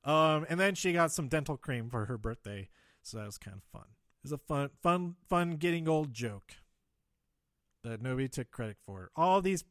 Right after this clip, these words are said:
office pranks. Nobody's taking credit for these office pranks. It's all Ace Vita. He, uh, oh yeah, the, the, the, the dog poop. That was totally Ace Vita.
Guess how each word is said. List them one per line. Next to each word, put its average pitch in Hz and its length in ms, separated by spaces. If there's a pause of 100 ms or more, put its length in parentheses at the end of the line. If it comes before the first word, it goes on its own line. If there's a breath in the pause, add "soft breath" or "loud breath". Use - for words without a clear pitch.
(160)
office 196 400
pranks. 123 720 (200)
Nobody's 175 380
taking 170 320
credit 202 280
for 170 120
these 143 160
office 170 420
pranks. 98 400 (460 soft breath)
It's - 160
all 117 220
Ace 120 160
Vita. 110 360 (400 soft breath)
He, 127 460
uh, 131 260
oh 175 80
yeah, 208 180
the, 143 320
the, 139 160
the, 135 140
the 135 220
dog 139 420
poop. 208 380 (1700)
That 143 140
was 156 140
totally 190 380
Ace 147 180
Vita. 123 440